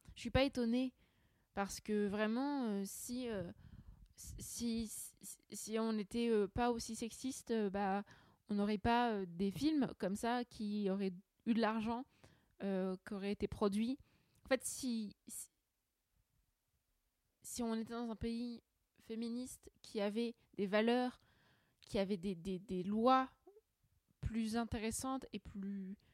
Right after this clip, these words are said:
plus, enfin, moins sexistes, on,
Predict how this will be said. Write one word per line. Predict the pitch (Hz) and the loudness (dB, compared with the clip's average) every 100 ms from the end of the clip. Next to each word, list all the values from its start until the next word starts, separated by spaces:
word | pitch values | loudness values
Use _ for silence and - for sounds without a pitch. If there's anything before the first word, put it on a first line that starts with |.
| _ _ _ _ - | _ _ _ _ -10
plus, | 214 208 202 202 196 185 _ _ _ _ _ _ _ _ _ _ _ _ _ _ _ _ _ _ _ _ - | -6 -2 -2 -2 -4 -6 _ _ _ _ _ _ _ _ _ _ _ _ _ _ _ _ _ _ _ _ -6
enfin, | 196 | -2
moins | 214 214 | 0 0
sexistes, | 220 240 - 302 370 - - _ _ _ _ | 0 -4 -4 -4 -4 -6 -20 _ _ _ _
on, | 220 | 0